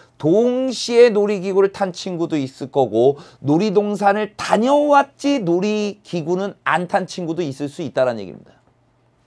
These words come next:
그러면 우리는 지금 이 공통부분 이 X의 최소값, 최대값을 구하라고 했으니까요. 우리는 이 합집합을 생각해 보도록 합시다.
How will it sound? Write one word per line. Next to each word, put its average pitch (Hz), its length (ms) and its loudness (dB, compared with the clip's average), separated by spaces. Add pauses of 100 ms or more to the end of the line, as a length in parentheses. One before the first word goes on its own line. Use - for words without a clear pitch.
(720)
그러면 247 540 8
우리는 226 500 2
지금 208 300 -2
이 214 160 -2
공통부분 247 960 -2
이 202 320 0
X의 156 880 2
최소값, 196 600 0
최대값을 185 640 0
구하라고 135 480 6
했으니까요. 131 800 -4 (460)
우리는 165 640 -2 (380)
이 156 400 -6 (160)
합집합을 - 1700 -2 (120)
생각해 175 600 0
보도록 131 480 -4
합시다. - 420 -10